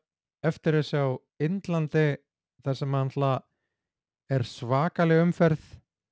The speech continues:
og það er svolítið svona, sko, svona í fyrstu sýn þá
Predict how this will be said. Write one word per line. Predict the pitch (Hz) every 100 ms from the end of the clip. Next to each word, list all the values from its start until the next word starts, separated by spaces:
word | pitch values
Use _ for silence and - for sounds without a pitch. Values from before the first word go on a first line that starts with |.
| _ _ _ _ _ _ _ 131
og | -
það | 143 139 151
er | 151 147 -
svolítið | 151 139 143 139
svona, | 147 143 135 139 _ _
sko, | - 135 131 135 _ -
svona | 123
í | 120
fyrstu | 185 - - 165
sýn | - 170 185 165
þá | 156